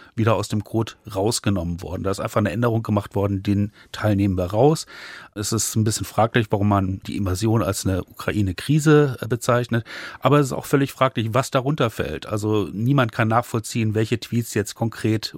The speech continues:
runtergerankt werden oder nicht. Und, äh, die Lösung von Twitter war dann einfach diese Stelle, um die es sehr, sehr viel Diskussion auch bei der Code-Veröffentlichung gab. Also man kann dann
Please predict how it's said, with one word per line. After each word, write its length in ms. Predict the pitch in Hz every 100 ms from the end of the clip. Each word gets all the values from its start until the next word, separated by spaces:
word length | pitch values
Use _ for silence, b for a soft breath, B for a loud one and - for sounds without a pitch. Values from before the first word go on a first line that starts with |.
| -
runtergerankt 640 | 135 131 107 101 95 104
werden 240 | 98 101 98
oder 240 | 95 95
nicht. 320 | 101 165 - B B B B B
Und, 340 | 120 117 117 110
äh, 180 | 113 104
die 120 | 113
Lösung 320 | 117 127 120
von 140 | 107
Twitter 360 | - 131 139 117
war 100 | 113
dann 160 | 113 107
einfach 320 | 120 - 107
diese 360 | 123 113 107 - B B B B
Stelle, 420 | - - 127 143 143
um 180 | 113
die 140 | 104 123
es 100 | 110
sehr, 180 | 123 127
sehr 140 | 127
viel 240 | - 120
Diskussion 800 | 110 120 - 107 127 135 180 202
auch 160 | 143 147
bei 160 | - 127
der 140 | 127
Code-Veröffentlichung 840 | - 135 - - 127 123 113 113
gab. 280 | 101 110 117
Also 160 | 95 95
man 120 | 90
kann 200 | - 101
dann 260 | 104 98